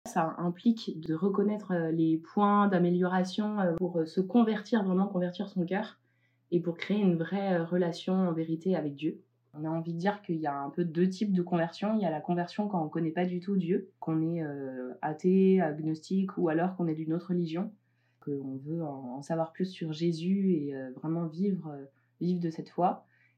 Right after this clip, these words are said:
Et puis il y a aussi la conversion quand on est, euh, bah, déjà baptisé, qu'on est déjà ancré dans la foi et que, euh, voilà, on est appelé à la conversion du cœur. On est appelé tout le temps à cette conversion en fait. Euh, rien que par le sacrement du pardon en fait, euh, voilà, ça c'est, euh,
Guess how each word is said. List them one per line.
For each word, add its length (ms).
Et 100
puis 160
il 40
y 40
a 60
aussi 180
la 100
conversion 560
quand 260
on 140
est, 240
euh, 400
bah, 120
déjà 260
baptisé, 560
qu'on 140
est 40
déjà 300
ancré 240
dans 100
la 120
foi 360
et 100
que, 380
euh, 160
voilà, 260
on 100
est 140
appelé 300
à 80
la 100
conversion 460
du 160
cœur. 340
On 180
est 80
appelé 240
tout 140
le 40
temps 100
à 100
cette 160
conversion 400
en 60
fait. 200
Euh, 140
rien 220
que 60
par 180
le 160
sacrement 440
du 100
pardon 300
en 120
fait, 240
euh, 160
voilà, 220
ça 160
c'est, 320
euh, 200